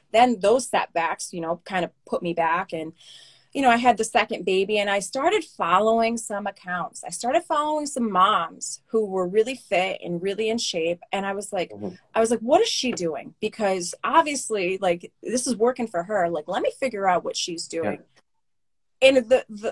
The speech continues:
Speaker 1: the whole thing was, I was coming back way too hard. I was trying to do way too much instead of letting things heal and come together slowly.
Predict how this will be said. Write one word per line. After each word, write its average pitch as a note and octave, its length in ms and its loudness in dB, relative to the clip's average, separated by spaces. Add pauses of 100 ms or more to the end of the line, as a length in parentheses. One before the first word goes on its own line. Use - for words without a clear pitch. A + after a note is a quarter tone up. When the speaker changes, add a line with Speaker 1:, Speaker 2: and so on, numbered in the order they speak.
Speaker 1:
the A3+ 80 -4
whole D4+ 180 2
thing C#4 220 -4
was, F4 400 0 (360)
I B3 120 -2
was E4+ 140 -4
coming E4 260 0
back D4+ 240 -2
way B3 220 -2
too C4+ 220 -6
hard. A#3+ 420 -2 (140)
I A3 140 4
was B3 340 -4
trying B3+ 300 -2
to B3+ 60 -8
do B3+ 160 -6
way A3 220 -4
too A#3+ 200 -6
much A#3+ 380 -2
instead G#3 280 -4
of G3 60 -16
letting A3 480 0 (220)
things G#3+ 320 2
heal B3+ 520 2
and F#3+ 160 -4
come G#3+ 200 -4
together F#3+ 400 -2
slowly. G3+ 800 -6